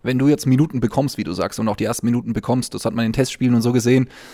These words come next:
ähm, und du kommst dann da aufs Feld, ähm, welche Aufgaben sagt dann auch, ähm, zum Beispiel Coach Key oder Coach Bucher dir nochmal ganz kurz vorher genau, was du machst, oder ist es eigentlich vollkommen klar, dass wenn du reinkommst, da ist alles abgesteckt, oder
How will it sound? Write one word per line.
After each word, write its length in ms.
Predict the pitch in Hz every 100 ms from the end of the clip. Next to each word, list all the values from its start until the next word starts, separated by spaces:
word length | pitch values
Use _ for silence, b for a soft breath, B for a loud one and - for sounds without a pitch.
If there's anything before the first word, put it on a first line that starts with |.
| B
ähm, 460 | - 120 120 117 113 -
und 120 | 127
du 60 |
kommst 220 | 120 135 -
dann 160 | 131
da 60 | 127
aufs 260 | 127 -
Feld, 280 | - 143 147
ähm, 300 | - 123 120 -
welche 280 | 123 - -
Aufgaben 520 | 156 - 113 107 117
sagt 240 | 113 120
dann 220 | 131 120 113
auch, 240 | 120 -
ähm, 280 | 113 107 104
zum 120 | -
Beispiel 380 | 110 117 113 107 98 -
Coach 240 | - 113 -
Key 240 | 165 156
oder 400 | 131 110 107 110
Coach 260 | - 117 -
Bucher 320 | 156 139 123
dir 80 | 120
nochmal 220 | 120 120
ganz 200 | 135 156
kurz 160 | - -
vorher 280 | 139 127
genau, 300 | 120 120 139
was 160 | 139 117
du 60 | 120
machst, 280 | 135 -
oder 80 | 113
ist 120 | 107
es 80 | 113
eigentlich 300 | 113 120 117
vollkommen 380 | - 123 - 120
klar, 160 | 120 120
dass 100 | 113
wenn 140 | 117
du 60 | 110
reinkommst, 340 | 117 120 117
da 80 | 117
ist 60 | 110
alles 220 | 117 117
abgesteckt, 480 | - - - 123 -
oder 180 | 113